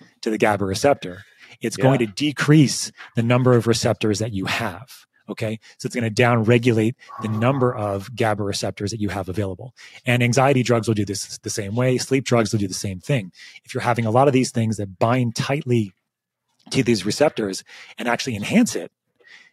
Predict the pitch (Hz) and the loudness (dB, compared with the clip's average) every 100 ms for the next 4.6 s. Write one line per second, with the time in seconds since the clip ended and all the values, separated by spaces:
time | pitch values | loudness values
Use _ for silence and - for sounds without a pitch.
0 | _ 110 113 95 135 143 120 127 110 120 | _ -6 -2 2 2 2 0 0 2 4
1 | 120 113 123 131 120 117 98 - - 139 | 4 6 6 6 4 2 0 -2 0 0
2 | 117 - - _ - 113 117 110 107 104 | 0 -10 -16 _ -8 -2 0 2 0 -2
3 | 110 98 98 95 - 131 98 - 110 107 | -4 -6 -6 -6 0 0 0 -4 -4 -4
4 | - 110 - 113 104 92 | -4 -8 -4 -2 -2 -4